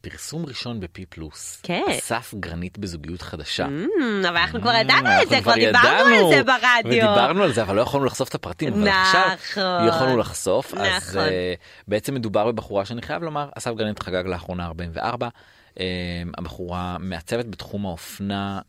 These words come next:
Speaker 1: היא גרה על קו, אה, לונדון, תל אביב, קוראים לה מאיה מישורי, סליחה,
Speaker 2: מיה.
Speaker 1: מיה. מיה מישורי. אה, והרבה תגובות ברשת מאוד יצאו על, אה, אסף גרנית.
Speaker 2: על פער
Speaker 1: על פער
Speaker 2: הגילאים?
Speaker 1: הגילאים.
Speaker 2: מהמם.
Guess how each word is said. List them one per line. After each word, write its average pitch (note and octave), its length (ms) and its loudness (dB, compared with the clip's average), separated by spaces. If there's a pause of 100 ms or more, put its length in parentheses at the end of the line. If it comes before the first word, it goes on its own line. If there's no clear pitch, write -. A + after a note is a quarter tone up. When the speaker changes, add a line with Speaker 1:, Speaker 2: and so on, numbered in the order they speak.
(100)
Speaker 1:
היא F2+ 100 -14
גרה F2 300 -4
על E2+ 80 -8
קו, F2 180 -8 (180)
אה, D#2+ 100 -8
לונדון, E2+ 560 -8
תל D2+ 160 -14
אביב, D3 260 -4
קוראים F#2 340 -8
לה G#2+ 140 -4 (360)
מאיה E2 300 -6
מישורי, A2+ 560 -6
סליחה, - 260 -6 (200)
Speaker 2:
מיה. G3 300 2
Speaker 1:
מיה. E2 140 -2 (560)
מיה A2 220 0
מישורי. F2+ 400 -4 (440)
אה, G2+ 60 -6 (1300)
והרבה F2 680 -4
תגובות F3+ 400 -4
ברשת D#3+ 540 -6 (340)
מאוד C3 300 -6
יצאו B2 380 -2
על, A2 200 0
אה, E2 480 -8 (120)
אסף F#2+ 280 -8
גרנית. F2 680 -12 (200)
Speaker 2:
על F3+ 180 -2
פער F3+ 280 0
Speaker 1:
על E3+ 60 0
פער - 120 2
Speaker 2:
הגילאים? E3+ 260 2
Speaker 1:
הגילאים. D#2 380 -4 (260)
Speaker 2:
מהמם. D#3+ 320 -8